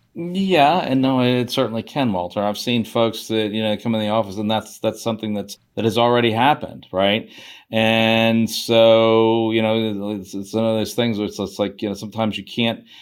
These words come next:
you know, you can't undo something, right? And so you, some folks might say, "Well, why would I wanna undo that?"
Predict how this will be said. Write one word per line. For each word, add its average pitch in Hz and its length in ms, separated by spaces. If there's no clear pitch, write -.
you 110 80
know, 107 80
you 107 240
can't 117 260
undo 110 360
something, 87 580
right? 95 340
And 101 340
so 104 140
you, 101 320
some 95 220
folks - 260
might 98 160
say, 101 100
"Well, 98 180
why 101 180
would 113 160
I 110 80
wanna 113 260
undo 110 360
that?" 85 280